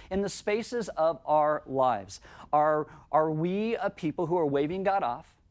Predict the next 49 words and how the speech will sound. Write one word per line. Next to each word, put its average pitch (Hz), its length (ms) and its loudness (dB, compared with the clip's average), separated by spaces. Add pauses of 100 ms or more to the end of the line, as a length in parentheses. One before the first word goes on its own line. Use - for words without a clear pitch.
(220)
or 151 100 -2
are 156 40 4
we 156 80 0
surrendering 160 500 -2
more 156 260 0
and 170 100 -2
more 160 160 0
to 160 80 -4
Him 139 340 -4
in 135 220 -6
our 147 180 -2
lives, 160 400 -4
where 127 100 0
people 151 280 -2
see 156 400 -4
and 151 240 0
where 160 120 0
people 147 460 -2 (220)
don't 202 240 0
see? - 280 -10 (380)
And 165 120 2
I 190 100 2
think 254 180 -2
it's 233 140 -6
easy 175 320 0
to 202 60 0
come 165 300 -4
and 160 100 -2
maybe 151 180 -2
sit 147 240 -2
in 180 60 -6
a 180 40 -6
church - 240 -6
service 185 320 -6
like 185 200 -2
this 151 260 -2
and 139 120 -2 (180)
sing 190 260 -4
a 196 60 0
couple 185 260 -2
songs 151 500 -2
or 143 80 -2
listen 156 280 -2
to 165 100 -2
a 151 60 -2
couple 160 260 -2
songs, 147 480 -2
and, 131 160 -2 (240)
and, 143 460 -2